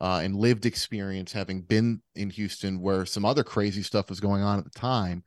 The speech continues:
that nobody else really had. You know, there was a book written about the Astros by a feature writer who dropped in and, you know, got some great access from the front office. But, um, you know, that book in the end doesn't, doesn't look very good.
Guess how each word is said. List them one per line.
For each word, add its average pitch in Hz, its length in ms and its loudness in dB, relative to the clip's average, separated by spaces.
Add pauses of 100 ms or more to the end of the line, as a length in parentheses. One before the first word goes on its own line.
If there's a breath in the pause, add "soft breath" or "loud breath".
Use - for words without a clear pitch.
(120)
that 170 100 0
nobody 208 240 8
else 180 160 6
really 165 200 6
had. 147 340 2
You 90 60 -12
know, 92 100 -8
there 92 80 -10
was 92 80 -12
a 98 60 -14
book 110 200 -4
written 110 160 2
about 101 200 4
the 101 60 2
Astros 98 440 0
by 95 280 2
a 87 100 -2
feature 120 340 0
writer 101 340 4
who 92 100 -6
dropped 101 360 -2
in 98 220 -6
and, 87 240 -12
you 95 40 -14
know, 90 120 -10
got 95 260 -2
some 95 160 -6
great 95 240 2
access 90 360 -2
from 90 120 -8
the 82 80 -8
front 87 220 -4
office. 95 500 -2
But, - 220 -8 (580 soft breath)
um, 85 500 -4
you 104 120 -4
know, 82 120 -4
that 87 200 -2
book 87 180 -6
in 85 80 -4
the 87 80 -6
end 90 160 -4
doesn't, 92 320 -6
doesn't 127 240 0
look 175 140 4
very 90 260 2
good. 78 240 -10